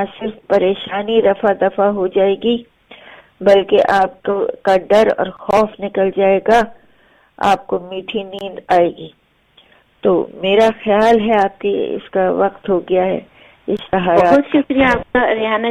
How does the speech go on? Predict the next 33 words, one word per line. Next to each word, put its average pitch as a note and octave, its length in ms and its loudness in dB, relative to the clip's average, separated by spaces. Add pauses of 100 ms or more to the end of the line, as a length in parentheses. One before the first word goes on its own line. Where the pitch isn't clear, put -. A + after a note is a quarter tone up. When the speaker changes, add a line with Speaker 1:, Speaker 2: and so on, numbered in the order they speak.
Speaker 2:
جی۔ C#4+ 80 2 (420)
ہمارے A#3 260 2
ساتھ D4 440 -2
تین D#4 360 4 (140)
کالر B3 380 0
جو B3 120 -4
ہیں B3 200 -2 (160)
وہ A3 200 2 (360)
سن B3 180 0
رہے A3 280 -2
تھے، G3 200 -4
آپ E3+ 260 -4
کو A#3 140 -2 (440)
میسج F#3+ 420 0
آئے F#3 220 -2
ہیں، G#3 60 -4 (340)
تو - 100 0
I F#3+ 120 2
hope G#3+ 360 0
کہ A#3 60 -4
انہوں G3+ 240 -4
نے G3 100 -8
ٹرائی F#3+ 360 0
بھی G3 220 -10
کی G3 160 -4
ہوگی۔ F#3+ 320 -4
آپ E3+ 240 -4
کی F#3 60 -6
یہ F3 260 -2
ورکشاپ F#3 680 -4
تھی، G3 100 -6
یہ F3+ 200 -2
ہمارے E3+ 260 -2